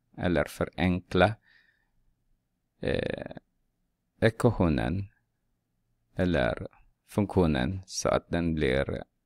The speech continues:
exakt lika som den andra. Till exempel den här kan man dividera med två.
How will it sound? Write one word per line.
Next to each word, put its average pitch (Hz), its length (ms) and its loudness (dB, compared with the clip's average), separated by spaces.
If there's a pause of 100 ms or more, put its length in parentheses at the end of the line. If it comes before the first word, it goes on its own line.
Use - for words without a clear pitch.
(420)
exakt - 460 -2
lika 90 300 0
som 104 200 0
den 101 140 2
andra. 76 500 -4 (1080)
Till - 160 -6
exempel 73 480 -4
den 78 160 -4
här - 260 -4
kan 82 180 -2
man 82 140 2
dividera 65 440 0
med 82 220 -4
två. - 320 -10